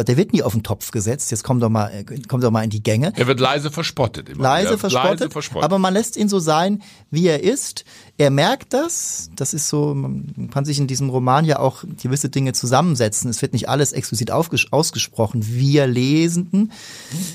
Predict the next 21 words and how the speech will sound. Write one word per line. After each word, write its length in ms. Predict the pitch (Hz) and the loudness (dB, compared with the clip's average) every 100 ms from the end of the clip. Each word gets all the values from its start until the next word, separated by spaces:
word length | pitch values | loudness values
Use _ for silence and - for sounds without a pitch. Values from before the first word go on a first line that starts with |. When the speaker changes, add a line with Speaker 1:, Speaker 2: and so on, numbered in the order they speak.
| - | -4
Speaker 1:
wir 180 | 135 131 | 0 2
haben 160 | 151 | 4
ja 140 | 147 131 | 2 2
auch, 280 | 165 180 - | 2 0 -4
äh, 40 | |
einen 300 | 151 135 123 | -2 0 0
Blick 200 | 131 135 | 0 0
auf 140 | 120 - | 0 0
diese, 320 | 117 107 101 | 0 4 2
äh, 340 | 101 101 107 | 0 -6 -8
Figur. 500 | 113 117 110 123 135 | -4 -6 -2 0 2
Vielleicht 320 | 156 139 120 | 0 -2 -2
urteilen 520 | - 185 175 139 120 117 | 2 0 2 2 2 0
wir. 160 | 127 | -2
Ich 160 | 175 - _ - | -2 -6 _ 0
persönlich, 720 | 156 135 165 196 208 196 175 | 2 4 4 4 2 -2 -6
ähm, 240 | 156 151 151 - - _ - - | -4 -6 -8 -20 -20 _ -20 -8
bin 120 | - 135 | -2 0
kein 260 | 143 196 196 | 2 2 2
Bummelant, 680 | 143 123 113 156 247 - - | 4 4 4 2 -2 -8 -4
aber 380 | 135 143 147 | 0 2 0